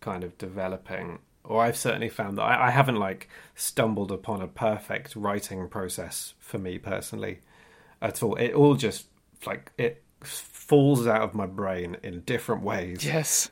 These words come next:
Speaker 1: And I have, I have no, like, I have no way of knowing, uh, ha-, like, what the best thing for me to do is. Um, I think, like,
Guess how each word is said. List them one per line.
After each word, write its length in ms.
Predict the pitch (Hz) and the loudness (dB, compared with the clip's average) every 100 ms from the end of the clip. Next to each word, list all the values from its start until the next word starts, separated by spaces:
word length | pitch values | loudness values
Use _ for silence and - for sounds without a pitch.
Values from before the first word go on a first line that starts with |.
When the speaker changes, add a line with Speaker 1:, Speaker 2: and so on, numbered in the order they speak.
| - | -2
Speaker 1:
And 120 | 110 | 0
I 160 | 110 104 | 2 2
have, 440 | 101 110 101 127 - | 2 2 2 -4 0
I 60 | |
have 200 | 113 120 | 4 4
no, 540 | 117 127 120 107 107 110 | 6 6 6 6 4 -2
like, 200 | 107 104 | -4 0
I 60 | 113 | 0
have 100 | 117 | 2
no 200 | 123 117 | 4 4
way 380 | 107 104 101 98 | 4 2 2 0
of 120 | 95 | -2
knowing, 520 | 104 95 92 90 87 - _ _ _ - | -4 -2 -2 -4 -10 -16 _ _ _ -12
uh, 360 | 110 95 95 104 - - - - | -6 -4 -4 -4 -10 -16 -16 -10
ha-, 260 | - 110 - | -4 -4 -4
like, 200 | - 101 | -6 -4
what 160 | 104 107 | -2 -2
the 60 | 107 | 0
best 380 | 101 98 - - - | -2 -2 -4 -8 -8
thing 260 | - 113 98 | 0 2 2
for 80 | |
me 140 | 98 92 | -2 -4
to 100 | 95 | -4
do 260 | 98 95 | -4 -2
is. 400 | 92 98 95 92 - - - - - - - | -2 -4 -8 -10 -20 -20 -20 -20 -20 -12 0
Um, 640 | 107 101 98 95 101 - _ _ _ - - _ | 4 4 2 -2 -4 -8 _ _ _ -18 -18 _
I 120 | - 135 | 4 4
think, 380 | 180 170 - | 6 2 2
like, 360 | 143 131 - - | 2 2 0 -12